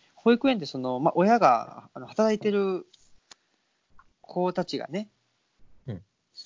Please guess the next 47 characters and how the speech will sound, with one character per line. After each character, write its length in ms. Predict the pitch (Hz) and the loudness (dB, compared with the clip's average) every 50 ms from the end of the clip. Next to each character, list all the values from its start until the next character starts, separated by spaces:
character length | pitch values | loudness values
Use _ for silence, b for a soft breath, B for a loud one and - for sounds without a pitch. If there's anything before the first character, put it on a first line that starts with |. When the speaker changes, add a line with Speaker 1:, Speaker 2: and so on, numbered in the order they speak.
| B B _ _ _ _ _ _ _ _ - | B B _ _ _ _ _ _ _ _ -12
Speaker 1:
あ 120 | 135 127 | -12 -10
の、 580 | 123 120 120 117 113 113 113 110 110 110 - - _ | -10 -8 -8 -8 -8 -8 -8 -10 -10 -12 -14 -14 _
預 280 | - - 139 131 139 135 | 0 0 2 2 2 2
け 80 | - 143 | 4 4
ら 100 | 135 135 | 6 6
れ 100 | 131 120 | 4 2
る 200 | 110 110 107 - - | 0 -6 -14 -16 -16
と 100 | - 127 | -14 -8
こ 80 | 113 120 | -6 -6
ろ 140 | 113 110 110 | -4 -4 -4
で。 220 | 113 107 - - _ _ _ _ _ _ _ _ _ _ - | -6 -6 -8 -10 _ _ _ _ _ _ _ _ _ _ -14
Speaker 2:
う 40 | 110 | -12
ん。 280 | 98 92 90 87 80 - _ _ _ _ _ _ _ _ _ _ - | -12 -12 -12 -14 -18 -20 _ _ _ _ _ _ _ _ _ _ -8
Speaker 1:
だ 100 | 160 151 | -6 -4
か 80 | 151 | -4
ら 80 | 127 120 | -4 -4
ほ 80 | 117 127 | -4 -4
ら、 160 | 113 104 - _ _ _ _ _ _ _ _ _ _ _ _ _ - | -6 -6 -6 _ _ _ _ _ _ _ _ _ _ _ _ _ -10
な 120 | - 170 160 | -6 -4 -2
ん 20 | |
か 60 | 156 | -2
幼 200 | 147 156 180 214 | 0 0 2 2
稚 140 | 277 302 - - - | 0 0 -2 -2 0
園 220 | 339 311 208 135 | 0 2 0 -2
っ 20 | 113 | -4
て 320 | - _ - 120 117 113 - _ _ _ _ _ _ _ _ _ - | -8 _ -6 -6 -6 -6 -10 _ _ _ _ _ _ _ _ _ -10
昼 380 | - - - - 220 233 277 | -10 -6 0 2 4 6 6
間 140 | 285 320 320 | 6 6 6
ま 140 | 277 208 156 | 6 4 4
で 60 | 135 | 2
し 100 | - - | -2 -8
か 120 | - 123 | -8 -4
な 120 | 120 143 151 | 0 2 0
い 60 | 139 | 0
と 80 | - - | 0 -4
か 100 | - 117 | -12 -12
言 300 | 123 107 139 143 135 131 | -10 -8 -8 -4 -4 -4
う 20 | |
じ 80 | 117 120 | -6 -8
ゃ 40 | 107 | -12
な 140 | 98 - 135 | -14 -14 -16
い？ 80 | 185 _ _ _ _ _ _ _ _ _ _ _ _ - | -16 _ _ _ _ _ _ _ _ _ _ _ _ -12
Speaker 2:
あ、 60 | - | -12
そ 160 | - - - | -8 -6 -6
う 40 | 104 | -6
だ 100 | 87 82 | -6 -6
ね。 140 | 80 87 85 | -8 -10 -12